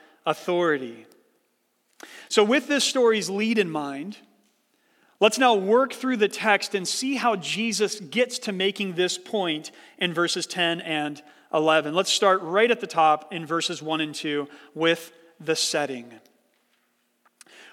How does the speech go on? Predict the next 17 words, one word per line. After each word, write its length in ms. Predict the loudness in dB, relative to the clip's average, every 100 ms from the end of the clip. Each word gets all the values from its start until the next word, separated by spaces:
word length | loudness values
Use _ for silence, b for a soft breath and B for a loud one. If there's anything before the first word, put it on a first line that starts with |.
| _
We 180 | -2 0
do 240 | 0 2
not 280 | 2 2 0
know 460 | 0 2 2 0
for 180 | -4 -4
sure 420 | -2 0 2 2
how 180 | 2 0
much 220 | 0 -6
time 320 | -6 0 0 0
has 180 | -4
passed 520 | -2 0 0 -2 -6 -6
between 420 | -6 -2 -2 -2
the 200 | -4 -2
end 200 | 0 0
of 80 | 0
chapter 440 | 2 4 4 0
one 520 | 0 2 0 -2 -8